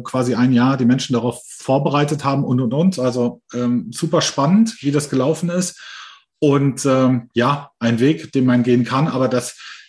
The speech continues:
d-, das muss oben beginnen. Also da musst du als Unternehmer dann überlegen, okay, will ich das wirklich? Und das Spannende ist, es hat natürlich auch, äh, wirtschaftliche Erfolge, weil das, das, das Setup, das Mindset ist ein anderes, er hat auch ein anderes Setup für die Unternehmung mitgebracht und somit,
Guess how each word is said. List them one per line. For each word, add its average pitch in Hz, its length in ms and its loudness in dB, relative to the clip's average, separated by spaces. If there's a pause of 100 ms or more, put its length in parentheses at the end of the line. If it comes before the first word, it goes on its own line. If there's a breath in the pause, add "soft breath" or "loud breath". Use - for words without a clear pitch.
d-, - 200 -4
das 123 200 -4
muss 156 300 -2
oben 156 200 2
beginnen. 123 420 0
Also 117 220 -4
da 123 80 2
musst 147 320 0
du 156 60 2
als 123 180 0
Unternehmer 139 500 0
dann 139 120 0
überlegen, 135 320 -2
okay, 120 280 -4
will 147 120 2
ich 160 120 -4
das - 200 -6
wirklich? - 420 -6 (840 soft breath)
Und 131 200 -2
das - 280 -2
Spannende 160 360 2
ist, 143 340 -2
es - 140 -4
hat 156 100 -2
natürlich 147 380 -2
auch, - 320 -4
äh, 120 320 2
wirtschaftliche 147 500 -2
Erfolge, 87 520 -12
weil 110 200 -6
das, 113 220 -6
das, - 220 -8 (420 loud breath)
das - 160 -2
Setup, 143 400 -2
das - 180 -2
Mindset 156 460 2
ist - 220 -6
ein 110 40 -6
anderes, 160 600 -4
er 120 120 -4
hat 147 120 0
auch 135 100 0
ein 135 60 2
anderes 127 340 -2
Setup 156 500 -4
für - 100 -2
die 139 80 2
Unternehmung 131 440 2
mitgebracht 156 480 -2
und 123 80 0
somit, 147 340 0